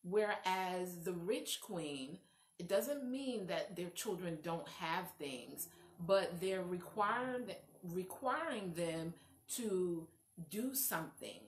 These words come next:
uh, in order for that, that object or that item. They'll, you know, we use the word manifest, and now they may say,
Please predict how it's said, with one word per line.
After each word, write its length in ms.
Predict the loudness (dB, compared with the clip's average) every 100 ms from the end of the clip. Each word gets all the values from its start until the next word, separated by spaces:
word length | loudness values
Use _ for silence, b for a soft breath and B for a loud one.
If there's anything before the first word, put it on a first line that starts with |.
| B B B -4
uh, 320 | 2 2 4 0 0
in 180 | -2 -2 2
order 260 | 2 2
for 220 | 0 0
that, 340 | 0 2 0 -4 -8
that 200 | -2 0 4
object 360 | 4 4 -2 -2
or 160 | -2
that 260 | 0 -2 -2 0
item. 400 | -2 -2 -8 -12 -12 -4
They'll, 260 | -2 -2 -4 -10
you 120 | -4 -2
know, 220 | -2 -4 -10 -10
we 80 | -4
use 220 | -2 -2
the 60 | 0
word 220 | 0 0
manifest, 500 | 0 -2 -2 -4 -4
and 100 | -4
now 240 | -2 -2 -4 -12 -6
they 140 | -2
may 160 | 0 0
say, 340 | 0 -2 -2